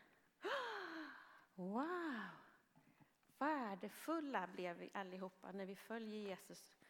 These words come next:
och vi ser på honom. Och Jesus säger: "Du är värdefull." För Jesus, han gör inte skillnad på människor. Alla är lika värdefulla. Det spelar ingen roll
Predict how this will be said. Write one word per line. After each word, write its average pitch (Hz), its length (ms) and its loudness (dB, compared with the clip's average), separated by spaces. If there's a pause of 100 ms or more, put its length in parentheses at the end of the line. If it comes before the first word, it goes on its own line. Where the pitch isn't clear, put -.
(300)
och 180 220 -4
vi 185 260 0 (560)
ser 226 400 0
på 196 120 -6
honom. 190 560 -2
Och 220 100 0
Jesus 208 440 -2
säger: 190 400 0 (100)
"Du 175 220 -2
är 180 80 2
värdefull." 180 720 -4 (1300)
För 240 80 2
Jesus, 269 760 2 (280)
han 339 300 8
gör 220 160 8
inte 214 240 4
skillnad 233 580 2
på 440 80 4 (120)
människor. - 360 4 (640)
Alla 262 380 6
är 508 120 6
lika 190 360 -2
värdefulla. - 600 -4 (960)
Det 233 80 -4
spelar 233 340 4
ingen 208 220 4
roll 196 240 4